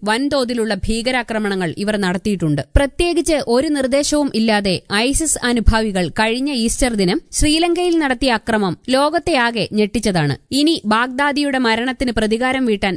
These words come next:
സംഘടിച്ചു തുടങ്ങിയിട്ടുണ്ടാവണം. ഏകദേശം ഇരുപതിനായിരത്തോളം ഐസിസ് പോരാളികൾ ഇറാഖിലും സിറിയയിലുമായിട്ടുണ്ട്. അഫ്ഗാനിസ്ഥാനിലും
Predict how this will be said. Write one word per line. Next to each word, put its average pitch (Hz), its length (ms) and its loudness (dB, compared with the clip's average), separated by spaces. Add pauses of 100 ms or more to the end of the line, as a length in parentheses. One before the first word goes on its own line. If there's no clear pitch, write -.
സംഘടിച്ചു 226 540 -2
തുടങ്ങിയിട്ടുണ്ടാവണം. 196 920 0
ഏകദേശം 269 560 0 (200)
ഇരുപതിനായിരത്തോളം 285 1000 0 (100)
ഐസിസ് 247 400 -2
പോരാളികൾ 220 500 0 (120)
ഇറാഖിലും 233 600 0 (100)
സിറിയയിലുമായിട്ടുണ്ട്. 214 1040 0 (180)
അഫ്ഗാനിസ്ഥാനിലും 311 880 0